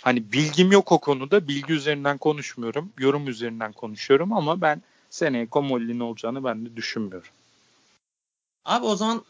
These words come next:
Speaker 2: e, çok, e, kısa bir hakemlerle ilgili bir görüşünü almak istiyorum senin. Hani,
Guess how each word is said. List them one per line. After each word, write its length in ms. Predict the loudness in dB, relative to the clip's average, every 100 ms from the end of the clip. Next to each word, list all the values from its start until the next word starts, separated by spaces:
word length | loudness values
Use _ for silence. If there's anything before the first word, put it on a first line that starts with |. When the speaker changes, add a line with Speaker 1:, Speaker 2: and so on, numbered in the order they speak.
| -6
Speaker 2:
e, 240 | -2 -2 -2 -6 -14 _ _ _ 0
çok, 240 | 2 2 _ _ _ _ _ _ _ 2
e, 260 | 4 4
kısa 340 | 2 2 4 6
bir 180 | 4 4 -2
hakemlerle 680 | 0 2 4 6 6 6 2
ilgili 300 | 0 -4 -4
bir 200 | -4 -6 _ _ _ _ -4
görüşünü 400 | -2 0 2 0
almak 260 | 0 -2
istiyorum 320 | -4 -2 0
senin. 220 | 0 -2 0
Hani, 320 | 0 0